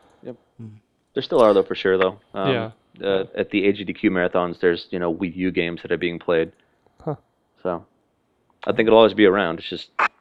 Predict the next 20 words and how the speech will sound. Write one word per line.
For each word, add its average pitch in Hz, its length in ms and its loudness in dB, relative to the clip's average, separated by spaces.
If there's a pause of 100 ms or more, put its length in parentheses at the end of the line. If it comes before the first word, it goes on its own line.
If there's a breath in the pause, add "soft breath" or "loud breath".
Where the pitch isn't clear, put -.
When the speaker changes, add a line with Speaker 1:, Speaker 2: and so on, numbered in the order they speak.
(120)
Speaker 1:
the - 60 -4
community's 98 420 -4
there. 95 240 0 (680)
Speaker 3:
Actually, 131 240 -2
Speaker 2:
Yeah. 110 80 -2
Speaker 3:
that 107 40 -4
reminds 110 380 -8
me 110 120 -6
that, 107 300 -8
a - 180 -8
little 127 180 -2
off-topic 107 520 -8
tangent 113 380 -12
here, 110 120 -8
but, - 200 -8
uh, 120 200 -6
that, 107 340 -12
uh, 107 220 -6 (440)
new, 113 480 -6
uh, 117 420 -6